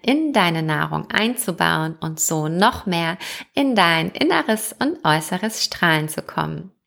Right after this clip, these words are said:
Okay, let's go. Also wie effektiv sind Proteine beim Abnehmen wirklich?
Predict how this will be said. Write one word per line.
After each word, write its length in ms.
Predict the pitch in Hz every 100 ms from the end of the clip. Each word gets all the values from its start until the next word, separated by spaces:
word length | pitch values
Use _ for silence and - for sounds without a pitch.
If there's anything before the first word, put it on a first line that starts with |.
| _ _ _ _ - -
Okay, 300 | 226 - 175
let's 280 | 185 214 -
go. 260 | 175 - - - - - -
Also 420 | 208 202 202 185
wie 280 | 247 330 -
effektiv 880 | - 240 196 196 - 214 214 220 -
sind 360 | - 214 220 233
Proteine 640 | - 196 - 208 190 185
beim 240 | 180 180 175
Abnehmen 500 | 170 160 165 170 165
wirklich? 640 | 160 165 - 185 - -